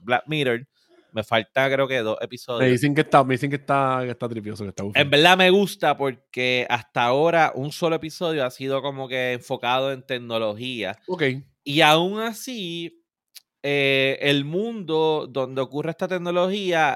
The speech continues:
Speaker 1: es tipo sesenta, tú sabes,
Speaker 2: Ok.
Speaker 1: es más vintage.
Speaker 2: Ok.
Speaker 1: So, est-, en este, en esta ocasión, los temas son más de,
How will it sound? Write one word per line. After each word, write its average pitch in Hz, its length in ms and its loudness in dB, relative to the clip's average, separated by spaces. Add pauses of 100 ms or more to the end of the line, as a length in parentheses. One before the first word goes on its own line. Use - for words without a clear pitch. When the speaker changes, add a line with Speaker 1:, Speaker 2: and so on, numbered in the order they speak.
Speaker 1:
es 175 640 -4 (160)
tipo 117 1700 0 (520)
sesenta, 139 1700 2
tú 135 100 -8
sabes, 139 600 0
Speaker 2:
Ok. 151 140 0
Speaker 1:
es 147 120 4
más 160 240 2
vintage. 147 640 -4 (240)
Speaker 2:
Ok. 151 200 -2 (260)
Speaker 1:
So, 123 500 -4 (380)
est-, 143 360 -4
en 143 240 -4
este, 180 720 -2
en 151 80 -4
esta 151 160 -10
ocasión, 175 540 -6
los 139 200 -4
temas 139 280 -4
son 170 220 -4
más 165 240 -2 (140)
de, 104 1700 -4